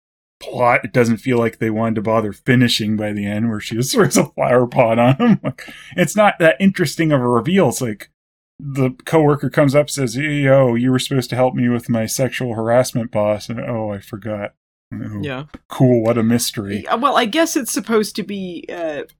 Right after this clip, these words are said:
Speaker 2: part of Paige finding herself. She's like, I should I
Speaker 1: How
Speaker 2: stay
Speaker 1: many
Speaker 2: at
Speaker 1: times
Speaker 2: this
Speaker 1: do you
Speaker 2: job?
Speaker 1: need
Speaker 2: Should
Speaker 1: to
Speaker 2: I
Speaker 1: find
Speaker 2: And then
Speaker 1: herself?
Speaker 2: she's like, "Well, I'm, I'm helping people. I should stay at this job 'cause I'm
Speaker 1: No,
Speaker 2: doing good."
Speaker 1: but
Speaker 2: I
Speaker 1: there's
Speaker 2: mean
Speaker 1: a more interesting way to tell that story
Speaker 2: Absolutely.
Speaker 1: than this.
Speaker 2: Yeah.
Speaker 1: <laughs> My problem is,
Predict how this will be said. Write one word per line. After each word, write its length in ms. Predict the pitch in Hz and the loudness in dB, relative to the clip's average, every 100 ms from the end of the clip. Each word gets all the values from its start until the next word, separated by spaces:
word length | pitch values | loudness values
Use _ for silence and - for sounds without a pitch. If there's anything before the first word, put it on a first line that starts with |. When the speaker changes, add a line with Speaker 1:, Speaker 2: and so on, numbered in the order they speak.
| _ _ _ _ _ _ | _ _ _ _ _ _
Speaker 2:
part 220 | - 254 | 0 2
of 200 | 254 220 | 2 -2
Paige 400 | - 208 190 143 | -4 -2 -2 -2
finding 420 | - 175 123 127 143 | -8 -8 -8 -8 -10
herself. 500 | 175 - - - - | -10 -10 -10 -10 -8
She's 220 | - 147 | -10 -6
like, 180 | 156 - | -8 -4
I 420 | 160 165 147 135 - _ _ - | -4 -2 -4 -8 -16 _ _ -14
should 280 | 165 - 277 | -6 -2 2
I 40 | |
Speaker 1:
How 60 | 247 | 2
Speaker 2:
stay 100 | 220 | 4
Speaker 1:
many 120 | 254 | 2
Speaker 2:
at 40 | 202 | 4
Speaker 1:
times 180 | 196 190 | 4 4
Speaker 2:
this 80 | 185 | 4
Speaker 1:
do 60 | |
you 60 | 185 | 2
Speaker 2:
job? 160 | 180 | 2
Speaker 1:
need 80 | 160 | 2
Speaker 2:
Should 80 | 156 | 2
Speaker 1:
to 80 | 160 | 2
Speaker 2:
I 180 | 180 - _ _ | 2 -4 _ _
Speaker 1:
find 340 | 110 117 120 | -4 0 0
Speaker 2:
And 140 | 107 | -2
then 80 | 156 | -4
Speaker 1:
herself? 200 | 175 185 | 0 0
Speaker 2:
she's 220 | 190 202 196 | 0 0 0
like, 160 | 185 | 0
"Well, 140 | 180 180 | 2 2
I'm, 180 | 175 160 | 2 0
I'm 180 | 165 | -4
helping 400 | 180 185 165 170 | -2 -2 -2 -4
people. 320 | 147 160 180 151 | -4 -4 -4 -6
I 80 | |
should 320 | 143 - 160 139 | -6 -6 -6 -6
stay 200 | - 135 | -6 -6
at 80 | 127 | -6
this 100 | 143 | -10
job 300 | 139 131 165 | -8 -8 -6
'cause 100 | 160 | -4
I'm 100 | - | -4
Speaker 1:
No, 40 | |
Speaker 2:
doing 300 | 135 131 135 | -6 -8 -8
good." 260 | 139 120 123 | -8 -8 -2
Speaker 1:
but 140 | 165 | -2
Speaker 2:
I 20 | 160 | 2
Speaker 1:
there's 200 | 170 165 | 2 4
Speaker 2:
mean 80 | |
Speaker 1:
a 40 | 160 | 2
more 160 | 175 170 | 0 -2
interesting 540 | 170 - 147 - 127 | -6 -6 -8 -2 0
way 140 | 127 | 0
to 80 | 113 | 0
tell 320 | 110 - 151 135 | -4 -6 -6 -4
that 220 | 113 104 | -4 -4
story 480 | - - 214 - 156 | -2 2 2 4 4
Speaker 2:
Absolutely. 520 | 139 131 139 - 151 | 2 2 4 4 4
Speaker 1:
than 80 | 127 | 2
this. 420 | 123 - - 339 | 2 2 0 0
Speaker 2:
Yeah. 340 | 226 156 139 185 | -2 -2 -6 -10
Speaker 1:
<laughs> 60 | - | -8
My 280 | 151 156 143 | -2 0 0
problem 460 | 139 165 160 151 | 2 6 6 6
is, 240 | 139 127 | 2 0